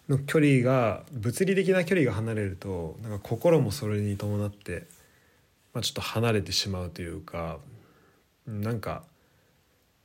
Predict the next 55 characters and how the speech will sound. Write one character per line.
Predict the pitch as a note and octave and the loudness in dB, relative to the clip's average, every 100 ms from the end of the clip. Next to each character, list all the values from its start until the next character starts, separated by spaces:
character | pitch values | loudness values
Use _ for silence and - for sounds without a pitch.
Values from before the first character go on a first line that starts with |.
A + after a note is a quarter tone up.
| _ _ _ - _ _ _ _ _ | _ _ _ -20 _ _ _ _ _
な | F#2 | -8
ん | E2+ | -6
だ | E2 | -6
ろ | E2 | -6
う | F2+ | -6
な、 | E2+ E2+ G2+ - _ - | -8 -10 -14 -20 _ -6
ま | G#2 | 0
あ、 | A2 | 2
会 | |
わ | C#3+ D3+ | 4 6
な | B2+ | 4
い | G#2 | 2
時 | G#2 | 0
間 | G#2+ G#2+ G#2+ | -2 -2 -2
が | G#2+ G#2 - - _ _ _ _ _ | -2 -4 -6 -12 _ _ _ _ _
っ | |
た | A2 | -4
り | G2+ | -2
喋 | B2 C#3+ D#3+ | 2 4 6
ん | |
な | C3+ | 4
い | A2+ | 4
時 | G#2 | 0
間 | G#2 | -4
が | G#2+ | -4
長 | A2 A2+ C3 | -4 -2 2
い | C#3+ | 2
ほ | B2+ C3+ | 2 0
ど、 | C#3 D#3+ A#2 - - _ _ _ _ _ _ _ _ _ _ _ - | 2 4 4 0 -10 _ _ _ _ _ _ _ _ _ _ _ -10
う | |
ー | A#2 | -6
ん、 | G#2+ G2+ G2 F#2+ G2 F2+ F2 F2+ - - _ _ _ _ _ _ _ _ _ _ _ _ _ _ _ _ _ _ _ _ _ _ | -4 -4 -4 -4 -6 -8 -10 -10 -14 -20 _ _ _ _ _ _ _ _ _ _ _ _ _ _ _ _ _ _ _ _ _ _
ま | - C3 G#2 F#2 | -2 0 0 -4
あ | |
そ | - G2+ | -8 -8
う | |
ね、 | G2+ | -6
ま | A2+ A#2+ | -4 -2
あ | |
な | G2+ | -2
ん | |
か | F#2+ F#2 - - - - | -4 -8 -12 -14 -10 -2
心 | - B2+ | 2 2
理 | |
的 | B2 A#2 | 4 2
な | A2 | 2
距 | A#2+ | 0
離 | G2+ | -2
が | - | -2
離 | A2 | -2
れ | A2 | 0
て | F#2+ | -2
し | F2+ G2 | -4 -4
ま | F#2+ | -4
う | F#2 F2+ | -4 -6